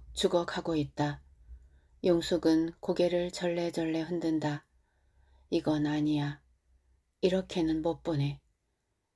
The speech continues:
내가 받은 고통이 어떤 것인지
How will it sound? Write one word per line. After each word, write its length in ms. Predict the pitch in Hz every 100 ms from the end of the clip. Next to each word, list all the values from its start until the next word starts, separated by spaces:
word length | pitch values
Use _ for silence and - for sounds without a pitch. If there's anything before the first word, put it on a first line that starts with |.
| _
내가 320 | 190 185 190
받은 300 | 175 160 165
고통이 440 | 165 151 - 160 151
어떤 280 | 151 170 170
것인지 640 | 165 147 160 143 143 143